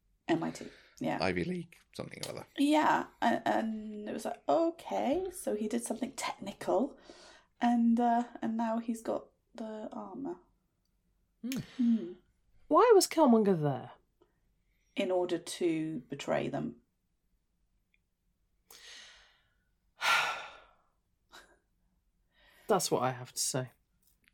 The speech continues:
Speaker 1: And I did think it was quite neat that this was the ending, because as we were talking earlier with, um,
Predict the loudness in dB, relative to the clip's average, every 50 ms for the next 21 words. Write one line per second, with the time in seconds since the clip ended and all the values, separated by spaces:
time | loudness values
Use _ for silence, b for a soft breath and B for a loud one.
0 | _ 0 2 2 2 2 2 2 2 2 2 0 -2 -2 -2 -2 -2 -2 -2 -4
1 | -4 -4 -4 -4 -4 -6 -8 -8 -8 -8 -8 -8 -8 -8 -8 -8 -8 -8 -10 -10
2 | -12 -14 _ -12 -6 -4 -4 -4 -4 -6 -6 -2 -2 -2 -2 -2 -2 -4 -4 -4
3 | -4 -2 -2 -2 -4 -6 -6 -4 -4 -6 -4 -4 -2 -2 -2 -2 -4 -8 -12